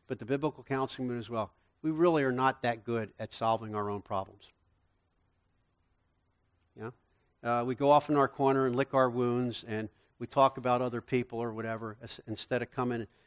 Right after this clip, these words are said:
and hammering it out. Um, I, I just think that there's been overcorrection and isolation, okay? <clears throat> And I can use myself as an example. At times, you know,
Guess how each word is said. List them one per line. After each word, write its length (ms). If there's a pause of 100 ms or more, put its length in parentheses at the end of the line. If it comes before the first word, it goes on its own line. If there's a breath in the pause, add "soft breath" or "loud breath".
(120)
and 80
hammering 520
it 80
out. 260 (480)
Um, 380 (280)
I, 200
I 40
just 240
think 260
that 180
there's 240
been 200 (920)
overcorrection 800
and 100
isolation, 760 (440)
okay? 360 (420)
<clears throat> 180
And 140 (840)
I 80
can 140
use 140
myself 440
as 220
an 60
example. 560 (400)
At 200
times, 680 (360)
you 80
know, 280